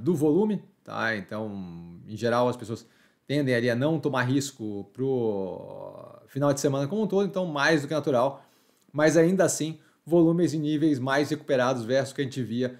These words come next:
semanas atrás com volume muito, muito, muito reduzido. Tá? Dos acontecimentos a gente tem sem, sem muito movimento aí. Reator nuclear finlandês, é, entrando em operação, tá? É o maior reator da Europa, nuclear. Líder do bloco do Lira assumindo posicionamento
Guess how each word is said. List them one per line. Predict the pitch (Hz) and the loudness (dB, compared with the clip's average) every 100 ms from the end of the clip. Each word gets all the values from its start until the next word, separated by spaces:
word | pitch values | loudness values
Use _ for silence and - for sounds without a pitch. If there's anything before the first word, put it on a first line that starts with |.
| _ - | _ -4
semanas | - 151 151 151 | 2 2 2 0
atrás | 131 131 131 | 0 0 0
com | 147 | -2
volume | 123 139 139 | -6 -6 -6
muito, | 131 151 156 143 | -2 0 0 -2
muito, | 135 139 135 | -8 -8 -8
muito | 131 139 139 123 117 113 107 104 101 95 | -8 -6 -4 -2 0 0 -2 -4 -8 -2
reduzido. | 113 165 151 131 113 101 - _ _ _ | 4 4 4 0 -6 -10 -16 _ _ _
Tá? | 127 | 0
Dos | 123 170 | 2 2
acontecimentos | 175 190 185 180 185 175 | 2 0 0 0 2 2
a | |
gente | 160 | 0
tem | 180 175 147 147 160 190 - | 0 2 0 -2 -6 -10 -4
sem, | 220 196 | 0 0
sem | - 190 | 0 0
muito | 175 185 143 | 0 -2 -2
movimento | 127 151 165 170 | -2 -2 -2 -2
aí. | 180 - _ _ | -6 -12 _ _
Reator | 175 170 202 | 4 6 4
nuclear | 190 175 170 151 | 4 4 4 4
finlandês, | 165 156 160 135 - - - | 0 0 0 0 -2 -10 -12
é, | 147 135 135 135 131 135 | 0 2 4 4 2 0
entrando | 156 135 180 175 151 | -2 0 0 2 2
em | 143 139 | 0 -2
operação, | 135 175 233 240 | 0 0 0 -4
tá? | - 135 | -4 2
É | 143 | 4
o | 139 | 4
maior | 139 151 | 4 4
reator | 139 135 135 | 4 2 0
da | 127 | 2
Europa, | 131 170 185 135 | 2 2 0 -4
nuclear. | 120 160 196 190 - _ _ _ _ - | -4 -2 -2 -4 -12 _ _ _ _ -6
Líder | 156 226 170 165 147 | 2 2 6 6 6
do | 151 | 4
bloco | 160 170 156 | 4 2 2
do | 147 | 0
Lira | 151 143 | 2 0
assumindo | 127 147 156 160 | 0 -2 -2 -2
posicionamento | 120 147 151 147 143 131 | -2 -4 -4 -4 -2 -4